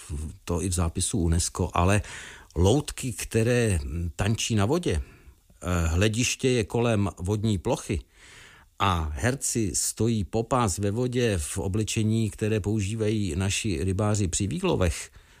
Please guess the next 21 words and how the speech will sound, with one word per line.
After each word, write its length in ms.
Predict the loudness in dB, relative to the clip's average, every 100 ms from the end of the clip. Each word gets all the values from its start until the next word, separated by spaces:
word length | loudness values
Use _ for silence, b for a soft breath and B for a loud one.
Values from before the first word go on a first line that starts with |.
| b
to 140 | -4 0
je 100 | 0
pro 180 | 2 2
mě 160 | 2
exotika 480 | 0 0 -2 -2 -2
jako 260 | -2 2 2
hroma. 300 | 2 2 2
Já 100 | 0
jsem 160 | 0
byl 140 | 2 2
hrozně 320 | 0 0 0
rád, 180 | 0 0
že 80 | 0
jsem, 280 | 2 0
eh, 460 | 0 -6 -14 -8 0 0 0 -2 -2
s 240 | -2 0
těmi 280 | 2 4 4 2
herci 320 | 0 0 0
navázal 380 | 2 0 0 0
takový 340 | 0 -2 -2
vztah, 500 | -4 -2 0 0 -2